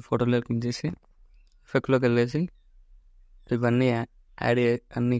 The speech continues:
camera on చేసుకోండి, ఐ symbols Add చేసుకొని మీకు నచ్చినంత adjustment చేసుకోండి. ఇలా,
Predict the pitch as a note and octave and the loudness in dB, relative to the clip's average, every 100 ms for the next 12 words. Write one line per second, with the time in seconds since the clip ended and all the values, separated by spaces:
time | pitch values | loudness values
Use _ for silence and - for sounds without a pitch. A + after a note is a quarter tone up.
0 | - - A#2+ B2 A#2+ - A#2+ A#2+ B2 A2+ | -4 -2 2 2 -2 -2 -2 0 -2 -4
1 | - A2+ A#2 B2 - - A#2 A#2+ B2 A2+ | -4 -4 -2 -6 -12 -2 -2 0 0 0
2 | A2+ - C#3+ - - - - - - - | -2 -4 -8 -10 -20 -20 -20 -20 -20 -20
3 | - - - B2 B2+ - C3+ C3 B2 A#2+ | -20 -20 -4 0 0 0 0 2 2 0
4 | A2+ - B2 A#2+ A#2+ A#2 A2+ B2+ A#2+ A2 | -2 0 2 2 0 -2 -2 0 0 0
5 | G#2+ - A2+ G#2+ | -2 0 2 2